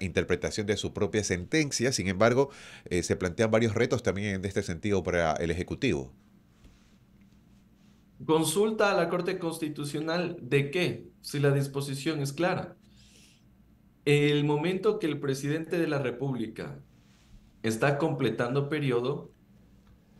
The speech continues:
Speaker 2: se entiende que esto no es una reelección. En eso estamos de acuerdo.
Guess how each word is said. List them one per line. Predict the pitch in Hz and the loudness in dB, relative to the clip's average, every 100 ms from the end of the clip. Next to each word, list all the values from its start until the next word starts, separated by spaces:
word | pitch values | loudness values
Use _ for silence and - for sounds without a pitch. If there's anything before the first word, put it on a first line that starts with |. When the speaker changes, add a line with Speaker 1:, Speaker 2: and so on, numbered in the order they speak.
| - | -10
Speaker 2:
se | - | -2
entiende | 131 135 123 123 139 139 | 0 0 0 0 -2 -2
que | 120 | -4
esto | 117 120 | -2 -2
no | 107 | -2
es | 98 | -2
una | 101 101 | -4 -4
reelección. | 107 110 127 190 165 - - | -2 -2 -2 0 0 -4 -12
En | - 131 | -4 -2
eso | |
estamos | 143 135 127 110 | 0 0 0 -2
de | |
acuerdo. | 95 - 160 120 | -4 -2 -2 -2